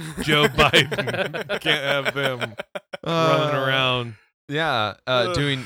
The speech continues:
Speaker 3: you know, socialist things. Uh, and of course, that is why in March of this
Speaker 2: It
Speaker 3: year,
Speaker 2: was
Speaker 3: it was found out that he helped recruit former American and British spies for secretive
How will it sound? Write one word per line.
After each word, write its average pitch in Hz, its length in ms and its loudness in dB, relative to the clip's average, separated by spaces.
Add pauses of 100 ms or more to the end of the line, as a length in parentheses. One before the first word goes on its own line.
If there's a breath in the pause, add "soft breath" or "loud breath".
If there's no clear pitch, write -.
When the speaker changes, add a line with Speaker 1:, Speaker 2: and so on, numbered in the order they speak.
Speaker 3:
you 123 60 -8
know, 113 220 -4
socialist 120 500 -4
things. 101 480 -8
Uh, 127 180 2
and 147 100 0
of 143 80 -4
course, 175 300 -2
that 147 180 0
is 135 140 -2
why 127 320 0
in 135 460 -4
March 127 500 -4
of 117 220 -4
this 139 260 -2
Speaker 2:
It 143 60 -6
Speaker 3:
year, 139 80 -4
Speaker 2:
was - 360 -8
Speaker 3:
it 131 60 -10
was 127 240 -8
found 175 320 0
out 170 280 4
that 107 100 -6
he 127 180 -6
helped 139 240 0
recruit 127 400 -6
former 143 300 -6
American 127 500 -6
and 120 140 -10
British 123 260 -6
spies 101 480 -4
for 107 140 -8
secretive 190 640 -6